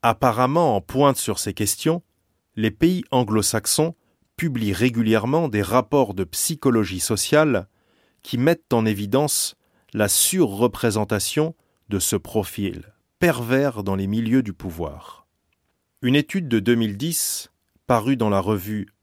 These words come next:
Psychological Science, montrait que la capacité d'empathie varie avec la classe sociale et que les riches en ont moins que les pauvres. Mais le plus inquiétant est d'observer la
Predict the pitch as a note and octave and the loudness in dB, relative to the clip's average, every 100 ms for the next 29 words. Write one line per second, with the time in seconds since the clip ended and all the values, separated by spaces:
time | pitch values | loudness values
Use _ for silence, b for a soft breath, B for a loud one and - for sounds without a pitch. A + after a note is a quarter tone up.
0 | _ - - C#3 - A2 G#2 G2+ G2 G2 | _ -4 -4 -2 0 2 0 -2 -2 -2
1 | E2 - A2+ B2+ E3 E3+ - - - _ | -2 0 2 2 0 -4 -6 -8 -12 _
2 | _ _ _ - C3 - F#3 F3 A#2 G2+ | _ _ _ -2 0 0 -2 0 0 -2
3 | - C#3 C#3+ B2+ C3 - A#2 F2+ C3 C3 | -2 -2 -2 -4 -4 -2 -2 0 -2 -2
4 | A2+ - - D3+ _ _ _ _ _ - | -4 -4 -10 -14 _ _ _ _ _ -2
5 | B2+ B2 - F3+ - G2+ G#2 - G2 - | 2 2 0 -8 -6 -4 -4 -2 -2 -2
6 | D3+ C#3 - - A#2+ - G2+ A#2+ G#2+ - | -2 -2 0 -2 -2 -2 -2 -2 -4 -10
7 | _ _ _ _ C#3 - A#2+ G#2+ F#2 D3+ | _ _ _ _ -6 0 2 2 0 -2
8 | - - - _ _ _ A#2+ A2 F#2+ G2 | -2 -6 -10 _ _ _ -2 -2 -2 0
9 | A#2+ C#3 - G2 F2 F#2 D#2+ D2+ - _ | 0 -2 -4 -6 -6 -8 -8 -10 -20 _
10 | _ _ _ _ _ _ _ _ _ _ | _ _ _ _ _ _ _ _ _ _
11 | _ _ _ - A#2 A#2+ G#2+ - F#3 A#2+ | _ _ _ -2 2 2 2 0 2 2
12 | A2 A2+ G#2 D3+ E3+ _ _ _ _ _ | 2 0 2 0 -2 _ _ _ _ _
13 | _ A2+ F#2+ E3 - - C#3+ B2 C#3 G2+ | _ -8 2 2 2 0 0 2 0 0